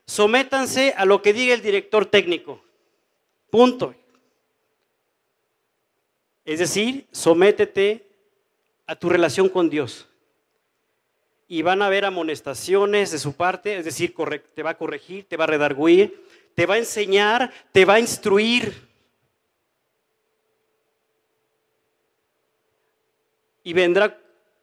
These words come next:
la victoria, vendrá el caminar correctamente por la disciplina que Él va a formar en nosotros.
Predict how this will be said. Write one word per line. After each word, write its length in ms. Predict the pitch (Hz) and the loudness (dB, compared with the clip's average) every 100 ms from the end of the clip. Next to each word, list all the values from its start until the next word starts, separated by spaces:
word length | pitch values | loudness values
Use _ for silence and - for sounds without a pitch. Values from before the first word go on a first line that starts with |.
| _ _ _ _ _ | _ _ _ _ _
la 220 | 156 160 | -6 -4
victoria, 680 | 160 156 _ 185 175 185 220 _ _ _ _ _ _ | -4 -6 _ -4 -2 -4 -8 _ _ _ _ _ _
vendrá 580 | 165 170 180 196 214 - | -4 -2 0 -2 -4 -6
el 260 | 185 175 - | -6 -6 -4
caminar 680 | 170 160 170 185 196 208 - | -4 0 0 0 -2 -6 -12
correctamente 1040 | - 180 180 202 208 190 185 185 190 233 - _ _ _ _ _ _ _ _ | -6 -2 -2 -2 -4 -2 -2 -4 -8 -8 -12 _ _ _ _ _ _ _ _
por 160 | - 180 | -2 0
la 100 | 185 | 0
disciplina 580 | 180 131 135 233 247 247 | -2 -6 -8 -4 -2 -2
que 100 | 226 | 0
Él 80 | 220 | 0
va 40 | |
a 40 | |
formar 340 | - 202 196 196 | -2 -4 -6 -6
en 100 | 190 | -6
nosotros. 680 | 170 185 190 139 117 - | -8 -10 -12 -14 -18 -20